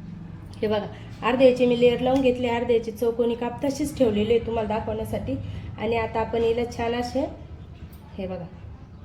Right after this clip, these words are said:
तुम्ही बघू शकता आपली सोनपापडी बघा किती सुंदर झाली, सुंदर जाळी दिसते. हे बघा,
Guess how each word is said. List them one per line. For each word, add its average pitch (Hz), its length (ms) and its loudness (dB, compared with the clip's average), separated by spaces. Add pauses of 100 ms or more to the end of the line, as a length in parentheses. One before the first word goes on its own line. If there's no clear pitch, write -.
(640)
तुम्ही 233 140 -2
बघू 226 220 2
शकता 208 320 -8
आपली 196 220 -10
सोनपापडी 185 460 -8
बघा 196 160 -10
किती 202 220 -10
सुंदर 185 420 -8
झाली, 170 220 -10 (720)
सुंदर 202 340 -4
जाळी 185 240 -4
दिसते. 202 460 -6
हे 185 100 -8
बघा, 175 200 -12